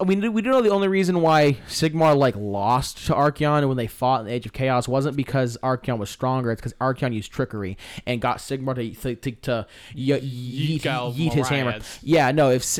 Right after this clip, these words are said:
Speaker 1: I mean, think of it this way. If Catacross can go toe-to-toe with Archaon, at least for a little bit, without dying, Sigmar realistically could probably kill Archaon. It wouldn't be a, it wouldn't be a fun fight, wouldn't be a fast one, but realistically.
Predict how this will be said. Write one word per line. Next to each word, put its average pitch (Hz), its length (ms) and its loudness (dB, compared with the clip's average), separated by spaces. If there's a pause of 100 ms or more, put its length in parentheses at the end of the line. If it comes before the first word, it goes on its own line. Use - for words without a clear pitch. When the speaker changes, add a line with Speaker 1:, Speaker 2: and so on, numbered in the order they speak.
Speaker 1:
I 165 40 -4
mean, 175 160 2 (100)
think 190 140 0
of 180 60 2
it 156 40 4
this 127 120 -2
way. 90 140 -4 (400)
If 139 120 -2
Catacross 160 640 2
can 156 80 -6
go 139 140 2
toe-to-toe 139 540 2
with 120 80 -2
Archaon, 131 540 0
at 117 120 0
least 123 180 -2
for - 80 -2
a 123 60 2
little 120 240 -2
bit, 135 220 0
without 131 280 0
dying, 147 460 0 (680)
Sigmar 123 800 0 (560)
realistically 123 720 -2
could 110 160 -8
probably 85 380 -6
kill 85 360 -10
Archaon. - 320 -14
It 120 80 -2
wouldn't 170 320 2
be 180 140 4
a, - 200 -2 (200)
it 147 60 6
wouldn't 165 240 4
be 143 40 4
a 120 60 2
fun 190 240 0
fight, 156 260 2 (240)
wouldn't 139 240 2
be 139 80 2
a 120 60 0
fast 147 340 0
one, 131 200 0 (180)
but - 120 2
realistically. 117 1000 2